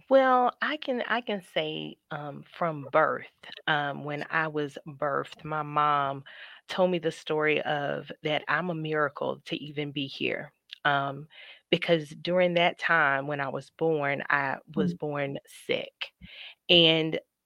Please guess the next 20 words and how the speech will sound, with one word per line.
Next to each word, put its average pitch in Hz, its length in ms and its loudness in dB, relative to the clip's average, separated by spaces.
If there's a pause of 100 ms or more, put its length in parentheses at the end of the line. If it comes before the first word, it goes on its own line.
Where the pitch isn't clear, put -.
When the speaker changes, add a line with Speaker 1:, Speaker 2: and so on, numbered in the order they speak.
(160)
Speaker 1:
the 175 100 2
God 208 500 6
placed 175 600 2
in 151 140 -4
her 135 680 4
to - 280 -6
do 175 280 0
a 196 40 4
Speaker 2:
Mm. 185 80 -4
Speaker 1:
prayer. - 580 2 (400)
And 156 140 0
she - 260 -2
prayed 165 640 2
and 131 140 0
she - 180 -6
said, 156 280 -4
"Lord 165 360 -4
God, 156 300 0
if 151 220 -6
you 160 680 -4